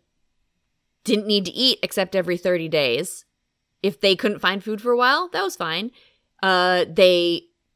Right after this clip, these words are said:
couldn't find water. That's cool. They've got a couple days left. Um, and even if, let's say, their head somehow was separated from their body, they could still make more cockroaches for at least a week until they ran out of the ability to have water, right? So they were still able to reproduce.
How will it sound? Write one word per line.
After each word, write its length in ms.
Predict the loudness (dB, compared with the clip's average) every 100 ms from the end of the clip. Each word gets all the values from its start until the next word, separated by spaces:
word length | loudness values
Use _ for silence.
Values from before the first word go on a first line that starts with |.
| _
couldn't 280 | -6 -6 -2
find 200 | -2 0
water. 480 | 0 2 0 -2 -8 _ _
That's 200 | -4 -4
cool. 300 | -4 -2 0
They've 180 | 4 4
got 160 | 4 -2
a 60 |
couple 280 | -2 -6 -4
days 280 | -2 -2 0
left. 400 | -2 -4 -6 -16 _ _ _ _ -2
Um, 260 | 2 2 2
and 140 | 0 0
even 300 | -2 0 -4
if, 160 | -4
let's 280 | -4 -4 -2
say, 220 | 0 2
their 160 | 2 -2
head 300 | -4 -8 -6
somehow 720 | -8 -6 0 0 0 -2 -8 _ -20 -2
was 200 | -2 0
separated 520 | -2 0 -2 -2 -6
from 180 | -8 -6
their 100 | -4
body, 380 | -2 -2 -2 -4 -6 _ _ _ _ _ _ _ _ _ _ _
they 140 | 4 4
could 160 | 2
still 240 | -4 -4 -2
make 300 | 2 2 2
more 200 | -2 -2
cockroaches 680 | 0 -2 0 -4 -4 -8 -2
for 260 | 2 2
at 160 | 2 0
least 280 | -2 0 -2
a 40 |
week 320 | -2 -4 -4
until 280 | -8 -4 0
they 100 | 2
ran 220 | 2 2
out 160 | 0 0
of 100 | -2
the 100 | -4
ability 500 | 0 0 0 -2 -6
to 360 | -4 -4 -4 -6
have 220 | -6 -4
water, 380 | 0 0 -2 -4
right? 280 | -2 -2
So 100 | -2 -2
they 80 |
were 80 | 0
still 200 | -2 -2
able 260 | -2 -2 -6
to 140 | -6
reproduce. 640 | -12 -12 -12 -12 -14 -14